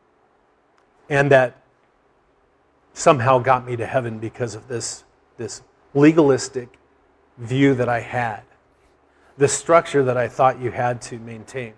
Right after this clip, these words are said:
I think of a, a time when I was in high school, me and my friend were out running around doing stupid stuff.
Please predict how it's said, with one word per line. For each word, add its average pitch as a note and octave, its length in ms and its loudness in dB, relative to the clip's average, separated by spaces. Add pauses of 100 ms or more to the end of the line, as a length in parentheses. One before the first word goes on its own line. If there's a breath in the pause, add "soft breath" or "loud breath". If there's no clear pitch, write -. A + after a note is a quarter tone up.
(1200 soft breath)
I E3+ 100 2
think D#3+ 280 0
of C3 120 8
a, A#2 240 0 (600 soft breath)
a B2+ 100 0
time D#3+ 340 2
when C#3+ 100 2
I C#3 100 0
was C#3 140 4
in B2+ 60 -2
high D#3 200 0
school, C#3 300 -2
me C#3+ 100 0
and D3 100 0
my C3 120 -2
friend E3 220 0
were D3+ 100 4
out C3+ 180 4
running D3 240 2
around C#3 260 2
doing C#3 220 0
stupid B2+ 380 -14
stuff. C3 420 -10